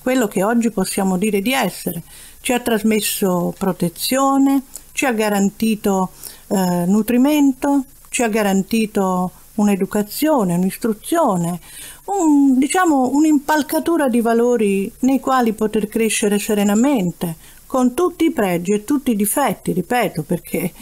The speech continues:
qui sulla terra di perfetto non c'è niente. Però la famiglia si è dimostrata la cellula primaria della società, quella che ha potuto assicurare la costruzione poi di una nazione, la costruzione,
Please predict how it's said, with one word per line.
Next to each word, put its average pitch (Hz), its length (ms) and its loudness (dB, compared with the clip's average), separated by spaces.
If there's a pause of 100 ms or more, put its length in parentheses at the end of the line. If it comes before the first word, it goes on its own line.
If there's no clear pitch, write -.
(160)
qui 269 160 0
sulla 208 280 0
terra 247 260 0
di 190 100 -2
perfetto 202 480 -2
non 170 200 0
c'è 185 140 -4
niente. 185 540 -2 (400)
Però 349 240 0
la 226 140 0
famiglia 233 420 2
si 214 140 -4
è - 20 -2
dimostrata 196 680 -2
la 185 140 0
cellula 226 480 0
primaria 208 640 0
della 180 240 -2
società, 202 640 -4 (320)
quella 302 300 0
che 214 120 -2
ha 196 60 0
potuto 226 420 -2
assicurare 208 960 0 (320)
la 226 140 -2
costruzione 240 880 0
poi 240 240 0
di 190 80 0
una 180 160 0
nazione, 175 840 -2 (320)
la 220 140 -4
costruzione, 214 840 -2